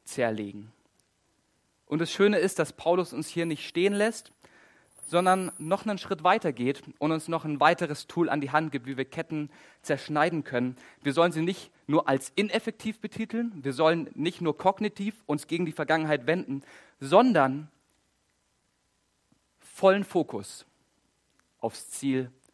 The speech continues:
richten. Vollen Fokus aufs Ziel richten. Und ich erinnere uns nochmal schnell an die Verse dreizehn bis vierzehn, die ich gerade vorhin schon vorgelesen habe,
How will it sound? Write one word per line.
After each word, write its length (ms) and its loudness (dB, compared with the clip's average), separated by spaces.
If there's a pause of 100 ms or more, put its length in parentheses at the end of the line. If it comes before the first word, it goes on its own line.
(220)
richten. 340 -16 (1040)
Vollen 280 4
Fokus 520 -6 (440)
aufs 280 -6
Ziel 360 -2 (480)
richten. 420 -4 (260)
Und 140 6
ich 180 2
erinnere 300 4
uns 240 4
nochmal 260 2
schnell 340 4
an 120 0
die 80 -2
Verse 380 -2
dreizehn 480 2
bis 120 -8
vierzehn, 400 -4
die 60 -2
ich 80 -12
gerade 180 -2
vorhin 220 -2
schon 160 -8
vorgelesen 600 0
habe, 140 -6